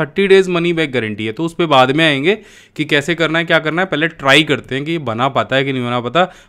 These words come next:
हमने जो चैलेंज लिया है, उसको एक्सेप्ट कर पाता है कि नहीं। So try for free पे हम क्लिक करेंगे, and यहाँ पे आप देखेंगे कि आपके सामने एक ऑप्शन आ जाएगा,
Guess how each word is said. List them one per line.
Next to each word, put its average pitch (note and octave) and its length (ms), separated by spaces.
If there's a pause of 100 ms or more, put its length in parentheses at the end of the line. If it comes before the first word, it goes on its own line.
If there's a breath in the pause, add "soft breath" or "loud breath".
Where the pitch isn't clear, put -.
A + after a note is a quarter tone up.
हमने C#3 280
जो E3+ 80
चैलेंज C#3+ 360
लिया B2+ 180
है, C#3+ 60
उसको E3+ 340 (360 soft breath)
एक्सेप्ट - 340
कर A2+ 160
पाता A2+ 260
है G#2+ 60
कि A#2 80
नहीं। F3 180 (380 loud breath)
So C#3+ 140 (120)
try D3 180
for E3 200
free E3+ 260
पे D#3+ 120
हम C#3 160
क्लिक G#2 260
करेंगे, G#2+ 360
and D#3 300
यहाँ D3 300
पे F#3 100
आप F#3 100
देखेंगे G3 380
कि G3+ 60
आपके F3 240
सामने D3+ 280
एक C3 100
ऑप्शन D#3 320
आ D3+ 100
जाएगा, D#3+ 540